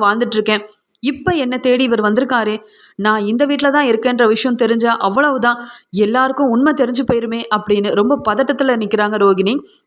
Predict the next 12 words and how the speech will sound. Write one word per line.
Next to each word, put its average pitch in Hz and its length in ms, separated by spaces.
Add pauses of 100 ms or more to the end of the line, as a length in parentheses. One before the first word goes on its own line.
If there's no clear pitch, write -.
அந்த 254 280
சமயம் 233 480
முத்து 208 420
தான் 196 180
கையில 220 280
இருக்க 262 300
போட்டோவை, 214 460 (300)
"அப்பா, 240 600
அந்த 202 320
பொண்ணோட 247 440
போட்டோ 254 320
இருக்குப்பா, 214 340